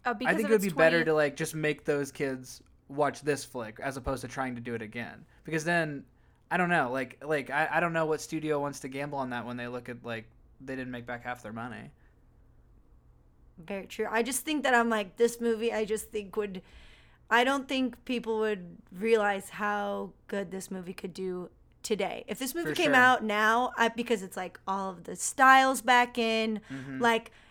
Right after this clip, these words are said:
Speaker 3: the music is, like, what people would love. It's, like, everything about that time capsule of a movie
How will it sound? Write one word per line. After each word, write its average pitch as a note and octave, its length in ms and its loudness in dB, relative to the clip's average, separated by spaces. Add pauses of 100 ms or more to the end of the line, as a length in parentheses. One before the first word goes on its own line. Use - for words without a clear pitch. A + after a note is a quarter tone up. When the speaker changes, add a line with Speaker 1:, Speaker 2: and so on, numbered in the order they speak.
(220)
Speaker 3:
the G3+ 220 0
music C4+ 720 0
is, C#4+ 160 -4
like, C4 240 0
what C4 160 0
people B3+ 300 -4
would A#3+ 160 2
love. A3 600 2
It's, A#3 240 -2
like, A3 320 -2 (120)
everything C#4+ 500 0
about A#3 400 2
that A3 220 0
time A3 260 -2
capsule G#3 380 -4
of G3+ 160 -4
a F#3+ 40 -8
movie G3 580 -8